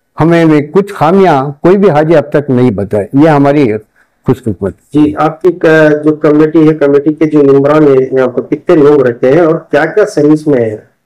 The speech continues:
Speaker 1: हकीकत में यहाँ, यहाँ पर जो हमारे जिम्मेदारान जो है अल्हम्दुलिल्लाह जनाब सिया, अब्दुल सत्तार साहब, मकसूद भाई और दीगर बहु-, बहुत सारे जो, जो हैं ताजिर हैं, तमाम हैं और बड़े-बड़े ये हैं और उनके बहुत सारे इदारे भी हैं,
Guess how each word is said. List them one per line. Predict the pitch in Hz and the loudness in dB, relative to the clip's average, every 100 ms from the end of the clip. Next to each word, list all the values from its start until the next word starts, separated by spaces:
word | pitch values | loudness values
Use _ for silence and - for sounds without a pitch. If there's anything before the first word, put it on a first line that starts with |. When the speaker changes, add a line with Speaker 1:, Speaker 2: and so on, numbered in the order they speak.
| - | -6
Speaker 1:
हकीकत | 131 - 175 165 170 | -4 0 0 0 0
में | 165 | 0
यहाँ, | 143 139 185 | 0 -2 0
यहाँ | 135 135 165 | 0 2 0
पर | 160 160 | 0 -2
जो | 156 | 0
हमारे | 143 123 139 160 165 | 0 0 0 0 0
जिम्मेदारान | 120 127 160 165 160 156 147 | 0 2 2 2 2 2 2
जो | 139 | 2
है | 131 143 120 120 - _ | 2 0 -2 -6 -18 _
अल्हम्दुलिल्लाह | 123 131 147 147 139 139 143 143 135 - _ - | -2 2 2 2 2 2 4 2 0 -8 _ -2
जनाब | 127 147 143 | 0 0 -2
सिया, | - 139 139 127 | 0 2 2 2
अब्दुल | 117 120 127 143 | -2 -2 0 0
सत्तार | 143 120 143 135 | 0 -2 0 0
साहब, | 131 135 131 | 0 -2 0
मकसूद | 120 113 - 147 131 | -2 -4 0 0 2
भाई | 123 139 135 | 2 2 2
और | 143 147 143 143 | 2 0 0 -2
दीगर | 143 151 160 196 | -2 0 2 2
बहु-, | 170 185 | 2 0
बहुत | 165 190 202 | 2 0 2
सारे | 202 185 | 2 2
जो, | 160 180 170 | 2 2 2
जो | 156 170 170 | 2 2 2
हैं | 160 175 160 160 139 | 2 0 2 0 0
ताजिर | 156 165 175 143 | 0 0 0 0
हैं, | 131 107 | -2 -2
तमाम | 139 147 143 | -2 0 2
हैं | 143 175 | 2 2
और | 156 147 | 2 0
बड़े-बड़े | 143 151 151 147 143 139 _ 143 | 0 0 2 2 0 -2 _ 0
ये | 147 | 2
हैं | 156 151 | 2 2
और | 151 160 | 2 2
उनके | 165 165 | 2 2
बहुत | 151 185 196 | 2 0 2
सारे | 208 180 | 2 2
इदारे | 156 131 156 165 | 2 2 2 2
भी | 165 151 | 2 2
हैं, | 127 165 | 2 -2